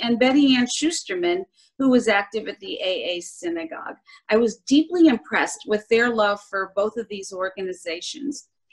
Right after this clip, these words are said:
and in time, I too loved them and was honored to serve as president in both. My husband, Marshall, met Mark Silverman at Piedmont Hospital,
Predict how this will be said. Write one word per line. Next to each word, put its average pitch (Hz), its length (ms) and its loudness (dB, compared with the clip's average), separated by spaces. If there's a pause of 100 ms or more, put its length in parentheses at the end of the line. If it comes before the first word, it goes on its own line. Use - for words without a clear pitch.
and 220 180 2
in 226 140 0
time, 220 480 0
I 233 240 0 (100)
too 226 200 -8
loved 175 400 -10
them 214 420 -2
and 214 200 -6
was 208 280 -4
honored 208 360 -8
to 196 100 -14
serve 180 420 -8
as - 160 -10
president 170 640 -4
in 170 220 -4
both. 165 320 0 (720)
My 233 160 6
husband, 262 540 4
Marshall, 226 480 0
met 208 320 -2
Mark 220 300 -4
Silverman 185 800 -4
at 190 200 -10
Piedmont 190 420 -4
Hospital, 185 680 -6